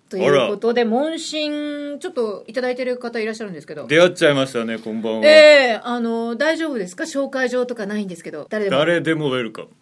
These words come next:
Speaker 1: 本当ですか？
Speaker 2: はい。
Speaker 1: 保険証なくても大丈夫。
Speaker 2: 保険証なくても大丈夫。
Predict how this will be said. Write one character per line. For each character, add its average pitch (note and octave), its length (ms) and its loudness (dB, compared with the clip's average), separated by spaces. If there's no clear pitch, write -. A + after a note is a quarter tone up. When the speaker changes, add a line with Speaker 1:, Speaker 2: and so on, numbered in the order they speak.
Speaker 1:
本 G3+ 100 -18
当 G#3 80 -16
で E3+ 60 -16
す - 60 -20
か？ - 60 -20
Speaker 2:
は - 80 -20
い。 - 20 -20
Speaker 1:
保 - 60 -8
険 F#4+ 180 4
証 F4+ 140 -2
な E4 100 0
く E4 80 -18
て A3 80 -12
も F3+ 80 -14
大 F#3 160 -20
丈 - 80 -20
夫。 B2 80 -4
Speaker 2:
保 - 0 -
険 D3 320 2
証 C#3+ 160 2
な C3 160 2
く C3 100 -16
て - 160 -10
も F2+ 160 -14
大 C3 340 0
丈 F3+ 200 4
夫。 - 120 -2